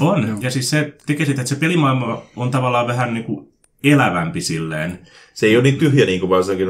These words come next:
Speaker 3: ehkä niissä u-, uusissa kolmen A-peleissä, kun, missä, niinku, tavallaan, niinku, halutaan, että mahdollis-, se on mahdollisimman iso vaan se pelimaailma. No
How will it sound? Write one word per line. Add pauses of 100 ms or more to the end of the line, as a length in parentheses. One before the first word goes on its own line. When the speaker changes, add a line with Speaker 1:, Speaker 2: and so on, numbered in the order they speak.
(120)
Speaker 3:
ehkä
niissä
u-,
uusissa
kolmen
A-peleissä,
kun, (240)
missä,
niinku,
tavallaan,
niinku,
halutaan,
että
mahdollis-,
se
on
mahdollisimman
iso
vaan
se
pelimaailma.
No